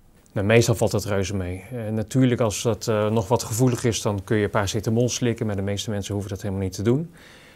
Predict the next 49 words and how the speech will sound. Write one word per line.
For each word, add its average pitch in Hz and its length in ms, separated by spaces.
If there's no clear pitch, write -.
Het - 120
is 101 100
wel 113 180
zo 104 440
dat 110 200
afhankelijk 110 480
ook 107 120
weer 107 180
van 101 180
de 98 60
plek 110 320
waar 107 200
we 98 80
het 98 80
weghalen. 110 580
Als 113 160
dat 95 120
bijvoorbeeld 98 320
op 92 80
een 104 100
schouder 113 400
zit, 107 280
dan 104 140
moet 101 160
je 107 100
je 101 200
arm 110 320
even 101 200
ontzien. 120 580
Eh, 98 360
want 98 160
het 98 120
kan 123 260
zijn 113 540
dat, 104 260
eh, 104 120
de 98 60
hechtingen 110 480
loslaten. 104 720
Eh, 98 640
en 110 120
ook 117 260
op - 120
het 127 100
moment 110 300
dat 101 120
we 98 80
de 104 80
hechtingen 101 500